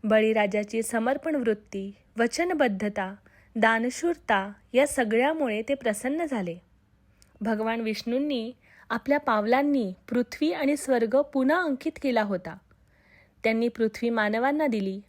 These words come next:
आणि स्वर्ग देवांना पुन्हा देऊन टाकला. बळीराजाला त्याच्या कृत्याचे बक्षीस म्हणून पाताळात पाठवून त्याला तिथे अनंत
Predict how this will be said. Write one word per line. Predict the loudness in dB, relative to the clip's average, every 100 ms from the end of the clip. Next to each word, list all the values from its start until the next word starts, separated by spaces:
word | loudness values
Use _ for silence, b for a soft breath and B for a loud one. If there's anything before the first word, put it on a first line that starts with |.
| -2
आणि | 0 0
स्वर्ग | 0 2 2 2 2
देवांना | 2 2 2 0 0
पुन्हा | 0 0 0 0
देऊन | 2 2 2
टाकला. | -4 -4 -6 -8 -12 _ _ _ _ b b b b 0
बळीराजाला | 6 6 4 0 0 0 0 -2
त्याच्या | -2 -2 -2
कृत्याचे | -2 -2 -2 2 2 2 0
बक्षीस | 0 -2 -4 -4 0
म्हणून | 0 0 -2
पाताळात | -4 0 0 2 0 2 0 -4
पाठवून | -6 -4 -4 -4 -2
त्याला | 0 0 0
तिथे | -2 -4
अनंत | -2 0 0 0 -4